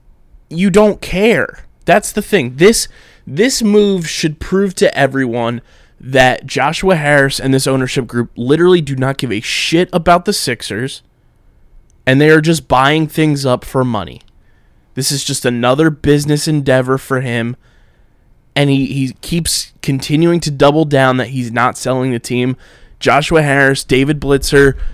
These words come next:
and the whole ownership group, this is my message to you. It is time to sell the team. Sell the team. You have made it so blatantly obvious that you have no interest whatsoever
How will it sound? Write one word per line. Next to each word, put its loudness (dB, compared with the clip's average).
and -4
the -2
whole 6
ownership 0
group, -6
this -2
is -2
my 2
message -2
to -4
you. 2
It 2
is 2
time 2
to 0
sell 4
the -6
team. -10
Sell 2
the -2
team. 2
You 6
have 8
made 6
it 4
so 4
blatantly 0
obvious 2
that 4
you 2
have 2
no 4
interest 0
whatsoever 2